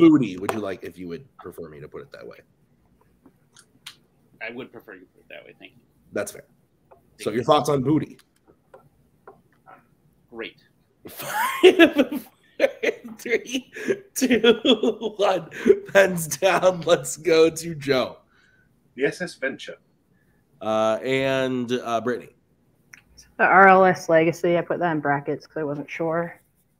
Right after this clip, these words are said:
Speaker 1: R L S Legacy is
Speaker 4: Okay.
Speaker 1: correct. So Brittany ties it up, making it three to three.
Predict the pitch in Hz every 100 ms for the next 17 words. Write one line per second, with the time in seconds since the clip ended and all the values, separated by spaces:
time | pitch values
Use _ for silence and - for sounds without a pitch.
0 | _ 135 190 190 185 180 113 127 185 160
1 | - 90 - 92 92 175 - - _ 156
2 | - - 139 131 101 - 147 160 135 120
3 | - - 131 127 117 - 143 208 - _
4 | - _ _ _ 113 110 113 107 _ -
5 | 110 113 107 - 143 220 262